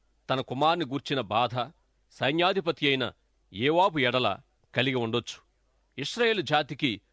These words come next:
మూడవ రాజైన సొలొమోను తన తండ్రి అడుగుజాడల్లోనే నడుచుకోవడం ప్రారంభించినట్టుగా కనిపిస్తూ ఉంది. ఇతడు యథార్థమైన విధేయతతో కూడిన ప్రార్థనలు చేసి అంగీకరించబడ్డాడు.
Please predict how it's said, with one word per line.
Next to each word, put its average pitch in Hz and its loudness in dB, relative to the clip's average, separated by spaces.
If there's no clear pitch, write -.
మూడవ 151 0
రాజైన 127 0
సొలొమోను 139 -2
తన 131 0
తండ్రి 165 -2
అడుగుజాడల్లోనే 131 0
నడుచుకోవడం 120 -2
ప్రారంభించినట్టుగా 117 -2
కనిపిస్తూ 113 -6
ఉంది. 110 -4
ఇతడు 151 -2
యథార్థమైన 143 0
విధేయతతో 143 -2
కూడిన 127 -4
ప్రార్థనలు 120 -4
చేసి 117 -6
అంగీకరించబడ్డాడు. 120 -2